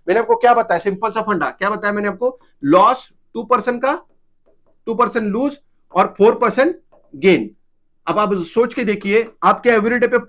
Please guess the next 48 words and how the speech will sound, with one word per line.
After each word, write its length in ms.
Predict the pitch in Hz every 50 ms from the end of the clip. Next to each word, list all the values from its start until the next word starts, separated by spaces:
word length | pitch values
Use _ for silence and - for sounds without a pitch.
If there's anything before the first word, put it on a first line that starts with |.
| _ _
मार्केट 380 | 165 170 170 170 170 - 220 190
कभी 140 | 226 202 220
कभी 160 | 220 208 220
ज्यादा 260 | 175 185 185 208 214
भी 80 | 214 240
नहीं 120 | 262 285
देगा 200 | 294 285 254 214
आपको, 300 | 165 - - - - - _ _ _ _ _ _ _ _ _ _ _ _ _ _ _ -
लॉस 460 | 247 247 175 190 262 320 453 - - _ _ _ _
फिक्स 280 | - 226 - - - -
है, 200 | 123 - - _ _
उसमें 380 | 170 175 175 - 240 262 294 -
कोई 140 | 294 294 285
एक्सक्यूज 400 | 254 - - - 247 254 240 240
नहीं 180 | 277 269 196
है, 160 | 123 98 - _ _ _ _ -
लॉस 420 | 127 127 143 175 226 294 - - - -
हमेशा 360 | 180 185 226 269 285 277 285
कन्फर्म 480 | 269 247 233 214 202 185 254 226 185 135
है। 120 | 107 - - _ _ _ _ _ -
लॉस 420 | 151 151 175 196 214 247 294 285 -
को 160 | - 311 311
लॉक 380 | 262 196 208 233 247 - -
कर 120 | - 226 202
दीजिए, 460 | 180 185 151 180 208 156 107 104 _ _ _ _ _ _ -
ये 220 | 127 147 226 269
नहीं 140 | 269 277 269
हिलना 280 | 233 220 190 165 156 143
चाहिए, 300 | 147 - 113 101 - - _ _ _ _ _ _ _ _ _ _ _ _ _ _ _ _ _
ये 160 | 139 220 262
हिलना 280 | 254 254 254 240 254 262
ही 100 | 269 277
नहीं 180 | 254 254 240
चाहिए। 320 | 185 - 131 107 110 - _ _ _ _ _ _ _ _ _ _
लेकिन 400 | 131 160 185 180 214 208 190 -
जब 240 | - 180 185 180 156
जब 180 | - 277 269
आपको 220 | 269 254 254 269 247
प्रॉफिट 400 | 254 - 185 175 226 - 262 240
भी 80 | 269
बनेगा, 460 | 262 208 202 180 175 151 151 175 214 226
कभी 260 | 220 - 156 156 185
कभी 180 | 208 202 214
मार्केट 280 | 214 214 208 208 220 202
ज्यादा 240 | 202 196 190 196 220
भी 100 | 220 233
तो 100 | 240 226
देगा, 420 | 220 247 269 262 247 247 - _